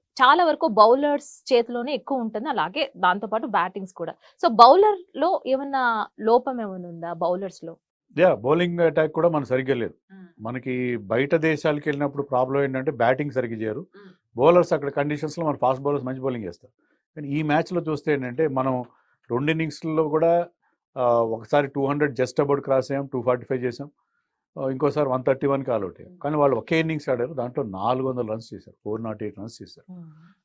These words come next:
Speaker 2: దానికి మన బౌలింగ్ వైఫల్యం క్లియర్గా కనిపిస్తుంది. జస్ప్రీత్ బుమ్రా is very good, uh, in all formats, కానీ అతను one and half year తర్వాత టెస్ట్ మ్యాచ్లు ఆడుతున్నాడు. So ఈ ఫార్మాట్లో అతనికి తగిన ప్రిపరేషన్ లేదు.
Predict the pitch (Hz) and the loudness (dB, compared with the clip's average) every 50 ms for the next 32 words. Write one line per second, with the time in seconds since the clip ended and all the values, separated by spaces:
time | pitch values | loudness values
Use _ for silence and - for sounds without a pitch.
0 | - 117 120 123 131 123 139 131 117 110 113 110 92 87 95 110 139 156 175 165 | -10 -8 -6 -6 -6 -6 -8 -8 -6 -6 -8 -8 -8 -4 0 0 2 2 0 -2
1 | 151 131 127 123 120 - 127 131 135 - _ 110 110 113 131 127 - 98 87 82 | -2 -2 -2 -2 -4 -6 -10 -10 -10 -12 _ -8 -6 -4 -4 -6 -8 -12 -16 -18
2 | 85 - _ _ _ _ _ _ _ _ _ _ _ _ _ _ _ _ - 120 | -20 -20 _ _ _ _ _ _ _ _ _ _ _ _ _ _ _ _ -2 -2
3 | 139 139 - - 180 185 156 147 147 147 151 143 147 151 160 160 - _ _ _ | -2 -2 0 0 0 0 0 0 0 0 2 4 4 2 2 0 -6 _ _ _
4 | _ - - 107 92 82 90 107 123 135 143 135 143 147 147 _ _ _ _ _ | _ -14 -12 -12 -10 -6 -2 -2 0 0 0 -2 -2 -4 -6 _ _ _ _ _
5 | _ _ _ _ _ _ _ _ - 101 101 104 107 98 92 107 123 139 143 - | _ _ _ _ _ _ _ _ -18 -16 -14 -12 -10 -6 -2 0 0 0 0 -2
6 | 139 127 123 123 127 135 - - - - 135 143 151 147 135 - 131 120 117 113 | -2 -2 -2 -4 -8 -10 -12 -14 -10 -6 -4 -2 0 -2 -2 -2 -4 -6 -6 -8
7 | 113 113 _ _ - 98 101 113 139 156 156 156 151 156 151 143 - 147 143 143 | -8 -10 _ _ -12 -6 -6 -4 -2 -2 -2 0 2 2 2 2 0 -2 -2 -2
8 | 139 139 - 135 127 131 131 131 127 - - 120 110 - - 110 101 98 - - | -2 0 0 2 2 4 2 2 0 -4 -8 -8 -8 -8 -12 -12 -12 -12 -14 -18
9 | 85 - _ _ _ 92 _ - 143 135 127 120 - 117 123 139 151 147 147 143 | -20 -20 _ _ _ -18 _ -6 -6 -6 -6 -4 -4 -2 -2 -2 0 0 -2 -2
10 | 143 - 151 151 139 131 123 113 107 - 110 113 117 123 117 120 - 110 104 - | -2 -2 -2 -2 0 -2 -4 -8 -8 -6 -6 -6 -6 -8 -10 -10 -10 -10 -8 -6
11 | 110 110 104 - 101 87 78 80 101 | -8 -8 -8 -10 -16 -18 -18 -20 _